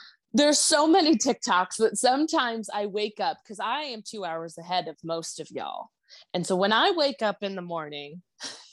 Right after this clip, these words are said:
I am bombarded with so many TikToks that I'm like, "Do I have time to watch these before work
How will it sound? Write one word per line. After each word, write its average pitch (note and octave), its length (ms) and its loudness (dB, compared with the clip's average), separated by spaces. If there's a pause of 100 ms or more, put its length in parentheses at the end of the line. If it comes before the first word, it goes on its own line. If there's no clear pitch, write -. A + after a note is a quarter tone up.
(220)
I A#3+ 240 4
am A3+ 380 -2 (180)
bombarded E3+ 840 -4 (520)
with C#4 200 2 (160)
so B3+ 360 0
many A#3 280 0
TikToks F3 720 -4
that F#3+ 100 0
I'm G#3 160 -4
like, F#3 260 -4 (540)
"Do C#4 160 -6
I D4 140 0
have D4 320 -4
time C#4+ 400 -8
to C#4+ 100 -10
watch C4 400 -4
these C4 640 -4
before B3+ 460 4
work A#3+ 720 0